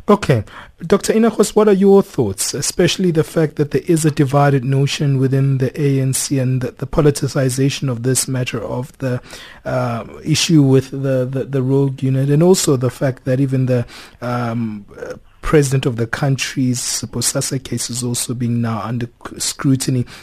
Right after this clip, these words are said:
and we'll see that case, uh, being brought forward tomorrow in the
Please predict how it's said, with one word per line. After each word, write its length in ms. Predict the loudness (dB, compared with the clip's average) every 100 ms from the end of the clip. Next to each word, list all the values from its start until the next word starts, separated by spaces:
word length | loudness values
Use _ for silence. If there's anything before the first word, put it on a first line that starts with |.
| -8
and 100 | -4
we'll 140 | -2 -2
see 220 | 0 0
that 260 | 0 -2 -6 -8 -6
case, 500 | -2 0 -2 -4 -4
uh, 240 | -2 -2
being 380 | -2 0 0 -2
brought 260 | -2 -2
forward 320 | -4 -4 -4 -6
tomorrow 680 | -10 -4 -2 0 0 0 0
in 240 | -2 -4
the 280 | -4 -6